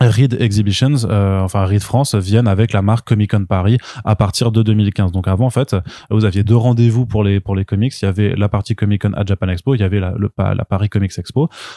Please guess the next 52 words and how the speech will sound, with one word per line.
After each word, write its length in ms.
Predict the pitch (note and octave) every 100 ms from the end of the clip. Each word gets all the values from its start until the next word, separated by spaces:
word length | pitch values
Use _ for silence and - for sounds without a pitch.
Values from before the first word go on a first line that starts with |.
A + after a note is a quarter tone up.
| -
Donc 180 | A2 G#2+
ensuite, 400 | G#2+ A#2+ A2 - -
euh, 280 | G2+ F#2+
donc 180 | F#2+ G2+
c'est, 320 | - G#2 F#2+
la 140 | F#2+ F#2+
Comic-Con 400 | G#2+ G2+ F#2+ G2+
est 100 | F#2+
devenue 180 | F#2+ F#2+
la 100 | F#2
Comic-Con 360 | F#2+ F#2 F#2+
Paris. 400 | E2+ E2+ A2 G#3 - - - _
En 120 | - B2+
deux 120 | B2+
mille 220 | B2+ B2+
vingt, 220 | A#2+ B2
après 180 | A#2+ -
le 80 | A2+
covid, 420 | - A2+ A2+ A2
Reed 260 | G2+ A2+ G#2
a 100 | G2
décidé 540 | G2 F#2+ - G2 G2+
de 160 | G2 F#2+
ne 100 | F#2
plus 480 | - A#2 A2 G#2 G#2+
exploiter 400 | A2 - G#2 G2+
la 100 | F#2+
marque 240 | F#2+ F2+
en, 80 | G2+
en 140 | - F#2
France. 420 | - A2+ F3 - G2+ -
Et 240 | B2 B2+ A#2
depuis 260 | A2 G2+
cette 220 | B2+ A2+
année, 240 | G2+ G#2+ C#3
bah, 100 | G2
en 80 | F#2+
fait, 260 | B2+ -
il 40 | G2+
y 20 |
a 80 | A2
les 140 | G2
Belges 200 | G2 G#2
de 100 | G2
Comic-Con 320 | G#2 G2 G2+
Bruxelles 440 | F#2+ F#2 - C3 -
qui 140 | -
ont 80 | G2
fait 140 | -
le 120 | A2+
Comic-Con 440 | G#2+ A2 G#2 - G2
France. 340 | - F#2 -